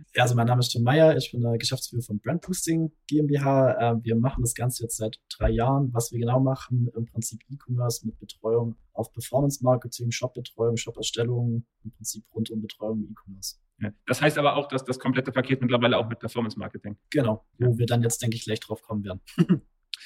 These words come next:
Speaker 1: Auf eine
Speaker 2: Das
Speaker 1: spezielle
Speaker 2: denke ich,
Speaker 1: Plattform.
Speaker 2: das denke ich auch. Ich denke, jeder, der den Titel gelesen hat, wartet jetzt ein bisschen, ein bisschen auf die Kampagne. Ihr habt mit Contra K zusammengearbeitet,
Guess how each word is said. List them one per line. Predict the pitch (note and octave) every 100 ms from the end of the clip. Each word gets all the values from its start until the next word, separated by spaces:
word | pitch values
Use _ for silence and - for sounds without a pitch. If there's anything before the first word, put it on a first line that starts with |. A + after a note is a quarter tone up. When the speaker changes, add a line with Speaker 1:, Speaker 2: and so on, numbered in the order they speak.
| -
Speaker 1:
Auf | - A#2+
eine |
Speaker 2:
Das | A#2
Speaker 1:
spezielle | - F#3 A3+
Speaker 2:
denke | G3+ F#3
ich, |
Speaker 1:
Plattform. | F#3 G2+
Speaker 2:
das | D#3+ -
denke | F3+ F3
ich | E3+
auch. | E3 -
Ich | C3+
denke, | D3 D3
jeder, | C#3 C#3+ D3
der | C#3
den | C3+
Titel | C#3 -
gelesen | C3 C#3 C#3+
hat, | C3
wartet | - - C3
jetzt | C3
ein | C3
bisschen, | C3+ C3 C3 B2+
ein |
bisschen | A#2+ C3+
auf | C3
die | C3
Kampagne. | C3 D3+ D#3+
Ihr | C3+ F#3+
habt | E3 D#3+
mit | C#3+
Contra | C#3+ C#3+
K | C3+ C3+
zusammengearbeitet, | C3 D#3 D#3 D#3 D3+ D#3+ E3 E3+ E3+